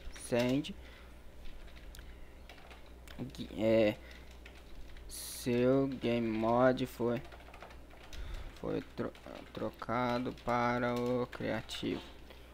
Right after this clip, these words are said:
Fechou aqui. Selecionou tudo. Ctrl C. Ctrl V.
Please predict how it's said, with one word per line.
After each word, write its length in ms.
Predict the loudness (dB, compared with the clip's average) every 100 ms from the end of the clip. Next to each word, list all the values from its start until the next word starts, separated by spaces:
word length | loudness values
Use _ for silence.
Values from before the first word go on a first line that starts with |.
| -18 -18 -12 -6
Fechou 340 | -4 0 0
aqui. 420 | 0 0 2 2 0 -6 -10
Selecionou 640 | -4 -2 0 0 0 0 -2 0
tudo. 440 | 4 4 2 -4 -6 -16 -18 -18 -18 -18 -18 -16 -10
Ctrl 360 | -2 -2 0 -2
C. 500 | -2 0 4 4 2 -2 -4 -2 0 0 -2 -8 -10 -14 -16 -16 -16 -16 -16 -16 -16 -16 -16 -16 -16 -18 -18 -12 -10 -8 -10 -10 -10 -10 -10 -8
Ctrl 360 | -6 -2 0
V. 400 | 2 4 4 4